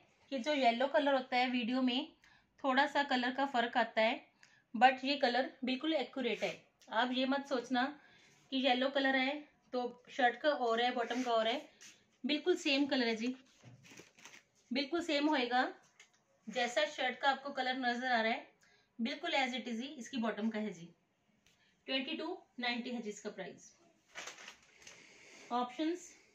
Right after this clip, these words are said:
आप देखते जाइए और please viewers booking भी साथ साथ करिए। Next one ग्रे में, सारे ही colors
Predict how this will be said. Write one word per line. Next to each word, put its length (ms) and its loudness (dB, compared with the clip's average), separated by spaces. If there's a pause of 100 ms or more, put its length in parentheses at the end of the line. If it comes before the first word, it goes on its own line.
(360)
आप 180 -2
देखते 380 -2
जाइए 380 -2 (720)
और 220 -4
please 360 -4
viewers 400 -4 (760)
booking 320 -4
भी 60 -4
साथ 200 0
साथ 220 -12
करिए। 300 -6 (2000)
Next 280 -6
one 220 -2 (1200)
ग्रे 240 0
में, 180 -4 (3500)
सारे 420 2
ही 60 -6
colors 520 -4